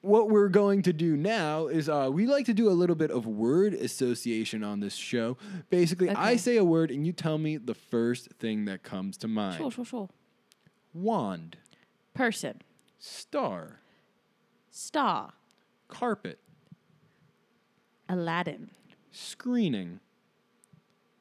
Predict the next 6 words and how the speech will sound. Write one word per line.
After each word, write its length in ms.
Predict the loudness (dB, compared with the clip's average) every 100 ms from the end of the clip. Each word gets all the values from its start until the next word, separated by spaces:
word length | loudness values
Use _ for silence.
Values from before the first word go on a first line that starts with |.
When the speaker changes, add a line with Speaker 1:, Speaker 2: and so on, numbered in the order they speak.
| _ _ _ -8
Speaker 2:
Flies. 600 | -2 0 0 -4 -8 -16 _ _ _ _ _ _ _ _ _ _ _ -16 -6
Speaker 1:
Gown. 600 | -4 -4 -6 -10 -20 -20 _ _ _ _ _ _ _ _ _ _ _ _ _ _ _ -4
Speaker 2:
Nudity. 500 | 0 0 0 -6 -10 _ _ _ _ _ _ _ _ _ _ _ _ _ _ _ _ _ _ _ _ _ -18
Speaker 1:
Preview. 600 | -8 -6 -4 -6 -10 -14 _ _ _ _ _ _ _ _ _ _ _ _ _ _ _
Speaker 2:
Nudity. 500 | 0 0 0 -4 -10 -14 -20 _ -20 _ _ _ _ _ _ _ -20 -10
Speaker 1:
Broadway. 720 | -6 -4 -4 -8 -14 -18